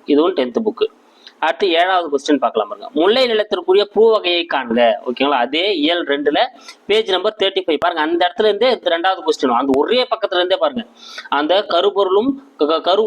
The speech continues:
உரிபொருளும் அதே இடத்துல தான் இருக்கும். இந்த முல்லைப்பாட்டு சம்பந்தமான விஷயம் அதே தான். முப்பத்தஞ்சாம் பக்கத்துல இருந்தே கிட்டத்தட்ட நம்மளுக்கு டூ, த்ரீ கொஸ்டின்ஸ் கேட்டிருக்காங்க. அதுவும் ரெண்டு மார்க் கொஸ்டின்ஸ், அதான் ரொம்ப முக்கியம். அப்ப முல்லை நிலத்திற்குரிய அந்த பூ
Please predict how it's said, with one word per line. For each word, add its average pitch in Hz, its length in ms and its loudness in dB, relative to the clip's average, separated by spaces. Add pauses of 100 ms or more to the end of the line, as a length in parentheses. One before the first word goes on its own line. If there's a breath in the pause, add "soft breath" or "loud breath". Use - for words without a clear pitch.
உரிபொருளும் 185 520 2
அதே 185 160 0
இடத்துல 170 240 -2
தான் 151 100 0
இருக்கும். 240 220 -6 (300 loud breath)
இந்த 170 180 4
முல்லைப்பாட்டு 214 520 0
சம்பந்தமான 175 340 0
விஷயம் 185 200 0
அதே 160 200 0
தான். 131 140 -2
முப்பத்தஞ்சாம் 220 500 -2
பக்கத்துல 170 240 -2
இருந்தே 208 240 0
கிட்டத்தட்ட 180 360 -2
நம்மளுக்கு 143 280 0
டூ, 247 60 2 (100)
த்ரீ 185 180 0
கொஸ்டின்ஸ் 185 320 0
கேட்டிருக்காங்க. 147 460 0
அதுவும் 196 260 2
ரெண்டு 233 240 2
மார்க் 226 200 -2
கொஸ்டின்ஸ், - 360 -4 (380 loud breath)
அதான் 190 240 2
ரொம்ப 156 120 0 (140)
முக்கியம். - 280 -6 (1200 loud breath)
அப்ப 180 180 -2
முல்லை 214 300 2
நிலத்திற்குரிய 208 520 0
அந்த 170 200 -2
பூ 202 80 4